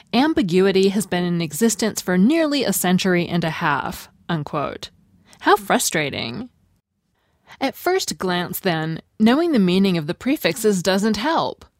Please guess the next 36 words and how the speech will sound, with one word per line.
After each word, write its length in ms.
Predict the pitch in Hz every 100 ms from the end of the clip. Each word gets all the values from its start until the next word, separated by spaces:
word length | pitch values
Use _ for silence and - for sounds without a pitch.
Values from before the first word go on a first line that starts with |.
| _ _ _ _
Does 160 | - 202
a 40 |
bi-weekly 840 | 185 175 185 196 185 196 - 196 196
paycheck 760 | - 180 185 - 196 214 214
come 380 | - 208 180 165 -
every 300 | 185 175 170
two 380 | - - 214 220
weeks, 560 | 269 320 - - - - -
or 440 | 190 180 170 165
twice 300 | - 196 208
a 40 | 254
month, 520 | 302 294 67 - - _ _ _ - -
or 220 | - 220
twice 340 | 220 - 240 254
a 60 |
week, 500 | 226 214 359 180 139
as 200 | - 196
a 60 | 196
hopeful 300 | 202 - 185
person 460 | - 269 294 190 165
may 140 | 156
wonder? 640 | 143 135 139 113 95 247 _ _ _ _ _ _ _ _ - 233
My 140 | 233 233
friends 420 | - 294 302 262 156
guessed 520 | 185 160 143 - 185
that 180 | 185 160
it 100 | -
meant 340 | 180 165 151 -
they 140 | 190
got 160 | 180 165
a 60 |
paycheck 500 | 156 185 - 170 151 -
every 260 | 180 175 165
two 240 | - 156
weeks, 540 | 143 101 71 - - -
and 300 | 285 285